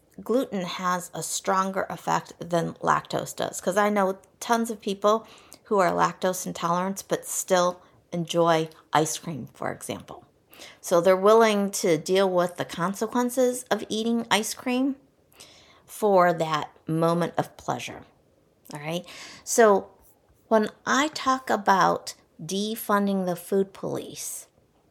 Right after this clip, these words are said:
what I really want you to do is see food for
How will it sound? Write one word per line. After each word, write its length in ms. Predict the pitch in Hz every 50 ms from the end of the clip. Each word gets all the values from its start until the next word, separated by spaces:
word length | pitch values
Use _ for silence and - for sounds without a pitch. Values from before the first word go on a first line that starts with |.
| _ _ _ _ _ _ _ _ _ _ _ _ _ _ _ _
what 220 | - 190 - - - -
I 180 | 190 208 233 254
really 400 | 240 220 247 254 277 285 294 277
want 300 | 247 233 220 214 - 202
you 100 | 202 190
to 140 | 202 -
do 540 | 165 156 - - 277 277 - 160 - - 202 - _ _ _ _ _ _ _ _
is 180 | - 196 196 196
see 680 | - - - - - - 247 247 247 226 208 208 220 - _ _
food 500 | - - - - 277 262 226 202 196 -
for 160 | - 196